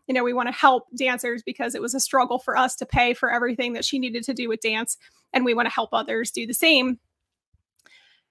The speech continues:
And you have people who cry hearing our story.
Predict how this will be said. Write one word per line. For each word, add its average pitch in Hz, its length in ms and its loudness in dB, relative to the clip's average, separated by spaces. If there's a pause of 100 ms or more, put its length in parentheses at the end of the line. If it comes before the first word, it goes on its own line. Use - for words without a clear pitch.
(180)
And 294 280 8
you 269 160 2
have 294 280 8
people 302 400 4
who 277 280 2
cry 285 680 2 (120)
hearing 285 400 2
our 277 120 4
story. 311 720 2